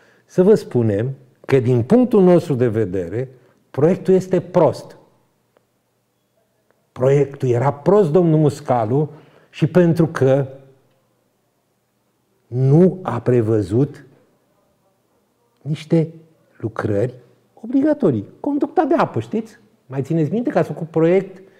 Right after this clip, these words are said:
ca să se schimbe conducta de apă? E, un proiect era acolo, câteva miliarde. Mai contează la orașul ăsta atât de, uh,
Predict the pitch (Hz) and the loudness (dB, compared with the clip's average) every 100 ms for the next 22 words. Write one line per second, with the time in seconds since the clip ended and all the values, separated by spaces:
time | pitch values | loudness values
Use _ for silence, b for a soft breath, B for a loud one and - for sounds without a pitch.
0 | b b - 135 - - 147 - 190 180 | b b -8 -8 -6 -4 -4 -2 0 2
1 | 156 156 160 160 151 170 160 175 156 139 | 2 2 0 0 0 0 0 -2 0 0
2 | 127 143 160 240 294 330 269 269 147 156 | 0 -2 -6 -6 -2 0 0 0 0 0
3 | 123 120 120 123 127 131 120 107 98 _ | -2 -4 -6 -6 -6 -6 -8 -8 -14 _
4 | _ - 120 110 123 98 - 113 104 104 | _ -14 -12 -6 -6 -6 -8 -8 -8 -12
5 | B B B - 110 107 110 110 - 107 | B B B -4 0 2 0 -2 -4 -8
6 | 113 101 92 110 95 104 90 - b b | -6 -8 -8 -10 -8 -8 -8 -14 b b
7 | b b 101 104 | b b -8 -4